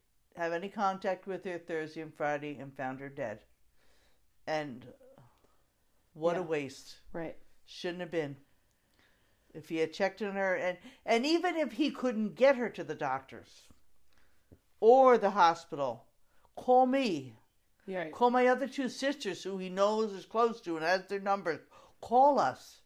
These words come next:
Speaker 2: Right.
Speaker 1: Because I could always get Debbie to do what she needed to do when she was being stubborn.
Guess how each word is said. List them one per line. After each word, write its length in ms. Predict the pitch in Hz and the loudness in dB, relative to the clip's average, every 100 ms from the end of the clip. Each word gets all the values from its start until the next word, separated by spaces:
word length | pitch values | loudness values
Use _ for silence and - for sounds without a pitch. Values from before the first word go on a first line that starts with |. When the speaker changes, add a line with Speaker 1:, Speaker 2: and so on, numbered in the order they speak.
| _ 185 | _ -10
Speaker 2:
Right. 280 | 175 170 | -8 -8
Speaker 1:
Because 340 | - 196 220 220 - | -8 2 2 2 0
I 360 | 214 247 269 | 4 6 4
could 180 | 269 262 | 2 0
always 300 | 240 240 - | 2 0 -2
get 240 | 226 208 | 0 0
Debbie 480 | 214 196 180 175 156 - | 0 0 -2 -8 -10 -12
to 100 | 160 | -18
do 320 | 143 180 175 | -6 -2 -2
what 280 | 156 156 156 | -4 -8 -12
she 120 | 147 | -12
needed 340 | 156 165 156 156 | -12 -10 -10 -12
to 80 | 143 | -6
do 240 | 156 147 | -4 -4
when 180 | 147 143 | -4 -8
she 100 | 160 | -8
was 140 | 147 | -8
being 260 | 147 151 147 | -10 -12 -14
stubborn. 480 | - 147 123 117 | -6 -6 -4 -10